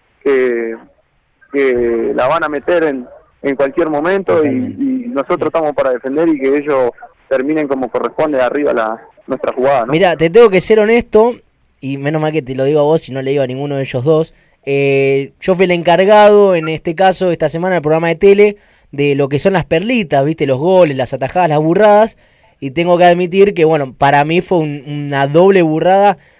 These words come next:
Speaker 2: sobre todo el que, de que la tiró por arriba del travesaño, porque el primero igual no definió, pero como que se lasvó la mano y dijo, "Tomá, tratá de hacerlo vos".
Speaker 1: Eh, bueno, pero viste que siempre, no, no,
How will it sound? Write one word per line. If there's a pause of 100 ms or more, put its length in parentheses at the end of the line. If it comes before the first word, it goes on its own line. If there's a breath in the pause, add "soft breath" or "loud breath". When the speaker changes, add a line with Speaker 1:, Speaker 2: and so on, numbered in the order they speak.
(140 soft breath)
Speaker 2:
sobre
todo
el
que, (240)
de
que
la
tiró
por
arriba
del
travesaño,
porque
el
primero
igual
no
definió, (480)
pero
como
que
se
lasvó
la
mano
y
dijo,
"Tomá,
tratá
de
hacerlo
vos". (720)
Speaker 1:
Eh,
bueno,
pero
viste
que
siempre,
no,
no,